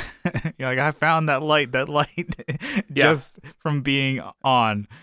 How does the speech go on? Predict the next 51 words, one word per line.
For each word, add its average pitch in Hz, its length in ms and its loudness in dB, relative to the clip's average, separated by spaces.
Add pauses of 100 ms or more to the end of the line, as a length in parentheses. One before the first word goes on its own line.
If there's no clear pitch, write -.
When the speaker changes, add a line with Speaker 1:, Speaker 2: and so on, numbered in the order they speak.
(120)
Speaker 2:
And 156 100 6
we 160 60 6
had 160 100 4
Speaker 1:
It's 135 100 4
Speaker 2:
to 135 60 4
change 151 140 2
Speaker 1:
like 185 100 4
<laughs> - 0 -
Speaker 2:
the 123 60 0
bulb. 110 320 0 (120)
That's 127 220 0
really 127 220 4
what 117 160 2
we 123 80 0
wound 117 200 0
up 107 80 -4
having 104 260 -4
to 98 100 -16
do. 107 180 -16 (500)
Speaker 1:
Oh, 117 120 0
that's, 110 260 4
Speaker 2:
Um, 104 140 -4
Speaker 1:
yeah, 110 220 -4
that's 110 180 -8
funny. 107 280 -4
It's 117 100 -14
like, 113 160 -8
"This 165 140 0
is 156 120 -2
gonna 131 220 -2
ruin 143 320 2
our 127 120 2
recordings 123 720 2
if 131 100 -4
we 156 140 2
<laughs> 185 160 0
just - 260 0
don't 208 160 4
change - 340 0
that 160 260 0
light 147 240 0 (160)
bulb." - 200 -16 (440)
<laughs> 214 400 -4
Usually 160 280 2
it's 113 100 -4
the 120 80 0
flickering 123 480 0
that 104 180 -4
bothers 107 360 0
people. 98 280 -8
Speaker 2:
Yeah, 131 140 2